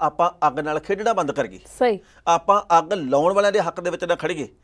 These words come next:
Speaker 1: ਆਪਣੇ ਨਾਲੋਂ ਤਾਂ ਉਹ ਚਿੜੀ ਚੰਗੀ ਆ। ਜਿਹੜੀ ਕਿ ਚੁੰਝ ਦੇ ਵਿੱਚ ਪਾਣੀ ਲਿਆ ਕੇ ਤੇ ਜੰਗਲ ਦੀ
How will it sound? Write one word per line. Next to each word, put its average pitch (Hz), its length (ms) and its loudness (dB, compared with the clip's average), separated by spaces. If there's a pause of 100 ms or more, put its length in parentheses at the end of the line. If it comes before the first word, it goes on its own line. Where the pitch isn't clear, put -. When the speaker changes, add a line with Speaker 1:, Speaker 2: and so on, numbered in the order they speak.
(200)
Speaker 1:
ਆਪਣੇ 180 300 0
ਨਾਲੋਂ 180 160 -2
ਤਾਂ 190 120 0
ਉਹ 185 140 -2
ਚਿੜੀ 202 280 -8
ਚੰਗੀ 180 340 -2
ਆ। 160 80 -2 (560)
ਜਿਹੜੀ 190 220 -2
ਕਿ 202 100 -2
ਚੁੰਝ 220 280 -2
ਦੇ 226 100 2
ਵਿੱਚ 196 200 -4
ਪਾਣੀ 185 300 -2
ਲਿਆ 180 220 4
ਕੇ 170 140 -8
ਤੇ 185 120 -8
ਜੰਗਲ 147 360 -2
ਦੀ 165 120 -10